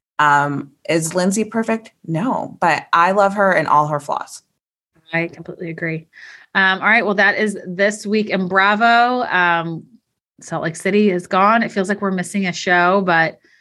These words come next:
Speaker 2: I know there's gonna be some coming soon. Um, but with that, we are at our shout out. Um, and I would like to give this week's shout out to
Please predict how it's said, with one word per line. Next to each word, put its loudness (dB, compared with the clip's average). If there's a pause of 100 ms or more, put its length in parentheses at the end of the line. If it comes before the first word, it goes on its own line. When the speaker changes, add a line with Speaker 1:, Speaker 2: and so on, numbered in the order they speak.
(280)
Speaker 2:
I 0
know 2
there's 2
gonna -2
be 0
some -2
coming -4
soon. -4
Um, 2
but -6
with -10
that, 0
we 0
are 2
at -4
our -2 (340)
shout 0
out. 0 (100)
Um, 0
and -6
I 2
would 0
like 2
to -4
give -2
this -4
week's -8
shout 0
out 2
to -2